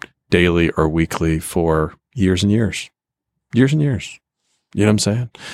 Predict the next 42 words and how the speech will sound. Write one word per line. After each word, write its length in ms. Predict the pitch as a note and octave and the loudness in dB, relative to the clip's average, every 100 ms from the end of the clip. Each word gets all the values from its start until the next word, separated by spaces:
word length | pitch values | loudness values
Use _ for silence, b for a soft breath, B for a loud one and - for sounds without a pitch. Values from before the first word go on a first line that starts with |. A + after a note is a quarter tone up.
| B | B
Whether 200 | G#2 A2 G2 | 2 4 4
that's 220 | E2+ - | 2 0
thought 300 | G2+ G2 - | 2 2 2
life 560 | F2+ F#2+ F#2+ F2+ - - - | 0 2 2 -2 -8 -18 -14
or, 500 | E2+ D#2+ D2+ D2+ - B B B B - | -10 -10 -10 -14 -18 B B B B -6
you 160 | G2+ | -4
know, 300 | D2 B1+ D#2 - _ _ | -4 -4 -8 -12 _ _
whatever, 460 | F#2+ A2 B2+ - _ _ _ - | 0 2 0 -6 _ _ _ -8
y-, 140 | F2+ | -6
you 80 | - | -2
know, 280 | E2+ F2+ F2 - _ _ _ _ _ _ _ _ | -2 -2 -6 -14 _ _ _ _ _ _ _ _
th-, 100 | G#2 B2 | -6 0
and 160 | A#2 | 0
it 60 | C3+ | 0
could 160 | C#3+ | -2
be, 120 | A2+ A#2+ | 2 0
it, 160 | B2 | 2
it, 180 | C3+ C3+ | 2 2
and 160 | C3+ A2 | 2 0
some 120 | B2+ | 2
of 40 | B2+ | 2
that's 320 | C3+ - - | 0 -4 -6
connected 360 | - C3 - D#3+ | -2 -2 -2 -6
to 80 | D2+ | -8
sexuality 680 | D2+ - D2 C2 - - _ _ | -8 -8 -8 -8 -14 -20 _ _
for 120 | - | -4
me. 220 | E2+ C2+ _ - | -4 -6 _ -2
You 100 | A2+ | 0
know 40 | |
what 40 | G#2 | 0
I'm 40 | |
saying? 280 | A2 A2+ B2+ B B B | 0 -2 -4 B B B
But 80 | B2 | 2
I'm 100 | A#2+ | 4
very 200 | C3 C#3 | 4 2
comfortable 640 | - - B2 - G#2 F#2+ F#2 | 0 -2 -2 0 2 2 2
with 120 | - | 0
the 120 | G2 | 2
idea 380 | F#2 F#2 F#2 F#2 | 2 2 2 0
of 100 | F2+ | 0
going, 300 | F#2 F2 E2+ | -2 -2 -2
"God, 480 | E2+ F#2 F2+ E2+ | 0 2 2 0